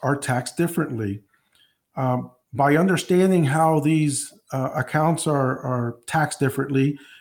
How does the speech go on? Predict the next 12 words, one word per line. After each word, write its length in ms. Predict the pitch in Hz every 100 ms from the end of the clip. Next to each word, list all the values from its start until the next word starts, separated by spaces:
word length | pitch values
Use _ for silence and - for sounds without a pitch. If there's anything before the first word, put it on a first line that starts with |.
| -
you 120 | 143
can 140 | 147
ensure 560 | 160 147 - 175 170 196
that 160 | 165 135
your 140 | 127
money 320 | 135 160 180
is 140 | 151 120
working 720 | 131 160 185 135 131 131 - _ - _
how 180 | - 151
you 180 | 143 147
need 240 | 156 180 139
it 260 | 143 -